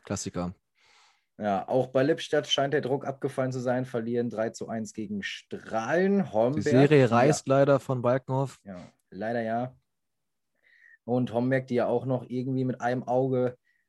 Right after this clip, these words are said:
Speaker 2: auf das Gerichtsurteil gucken müssen, wenn
Speaker 1: Ja.
Speaker 2: Bergisch Gladbach da echt drei Punkte zugesprochen werden würden. Wie gesagt, glaube ich nicht.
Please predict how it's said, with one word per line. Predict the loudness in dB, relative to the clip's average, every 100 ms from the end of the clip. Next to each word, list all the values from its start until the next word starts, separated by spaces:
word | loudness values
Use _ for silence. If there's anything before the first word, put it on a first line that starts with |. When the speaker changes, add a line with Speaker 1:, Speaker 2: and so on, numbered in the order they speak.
| _
Speaker 2:
auf | -10 -6
das | -6 -8
Gerichtsurteil | -10 -10 -10 -10 -4 -4 -4
gucken | -8 -8 -8 -8 -10 _
müssen, | -8 -2 2 0 -2 -8 -6 -6 -6 _
wenn | -8 -4 -2
Speaker 1:
Ja. | -2
Speaker 2:
Bergisch | -4 -4
Gladbach | -8 -8 -8 -4
da | -4 -4
echt | -8 -6
drei | -6
Punkte | -6 -8 -8
zugesprochen | -8 -10 -8 -10 -8 -6
werden | -4 -6 -10 _ _ _ _
würden. | -4 -2 -2 -8 _ _ -12
Wie | -10
gesagt, | -6 -4 -6 _
glaube | -10 -8
ich | -10
nicht. | -12 -12